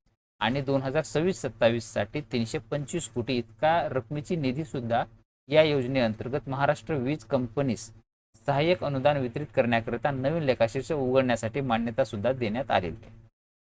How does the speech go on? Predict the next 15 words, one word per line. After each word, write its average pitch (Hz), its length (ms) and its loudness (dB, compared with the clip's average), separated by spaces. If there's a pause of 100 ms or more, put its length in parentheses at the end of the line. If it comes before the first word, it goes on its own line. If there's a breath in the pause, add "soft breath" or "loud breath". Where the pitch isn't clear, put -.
(180)
नेमकं 139 280 0
हे 170 100 2
आता 156 220 6
योजनेचे 151 500 0
उद्दिष्ट 139 420 -2
काय 127 260 4
असणार 113 280 -2
आहेत 113 140 -2 (1080)
त्याच्यामधील 143 440 4
सुद्धा 139 240 4
आपण 135 240 4
थोडक्यात 120 300 2
आढावा 104 300 6
घेणार 101 260 -2
आहोत. 123 120 0